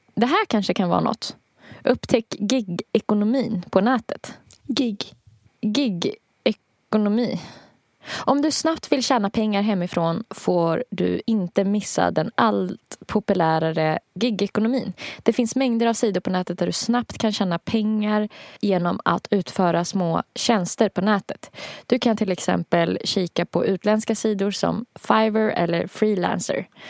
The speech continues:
Speaker 1: Om du är riktigt bra på att göra loggor, översätta texter, tala in voice-overs eller i princip vad som helst, då är det här du, eh, kan, eh,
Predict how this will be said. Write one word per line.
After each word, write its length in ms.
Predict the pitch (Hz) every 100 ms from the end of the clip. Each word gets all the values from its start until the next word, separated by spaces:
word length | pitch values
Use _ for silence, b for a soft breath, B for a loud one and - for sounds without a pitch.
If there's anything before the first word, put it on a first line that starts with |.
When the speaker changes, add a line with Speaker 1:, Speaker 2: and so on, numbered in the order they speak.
| B B B
Speaker 1:
Om 260 | 240 262 254
du 140 | 220
är 40 | 214
riktigt 340 | 262 - 254
bra 280 | 220 247 214
på 100 | 180
att 160 | 175
göra 320 | 190 180 175 175
loggor, 640 | 220 254 208 226 165 - - _
översätta 440 | 220 196 196 -
texter, 560 | 175 196 - - 196 - _
tala 320 | 233 226 226
in 240 | 226 208 202
voice-overs 1120 | 233 233 220 - - 175 165 156 190 - - _
eller 380 | 190 180 175 180 B
i 80 | 196
princip 320 | 208 185 180
vad 280 | 185 262 254
som 120 | 214
helst, 400 | 233 - - - B B B B B B
då 120 | -
är 60 | 233
det 80 | 208
här 300 | 220 233 202
du, 280 | 185 185 - _
eh, 140 | 190
kan, 460 | 190 196 185 175 175
eh, 280 | 175 180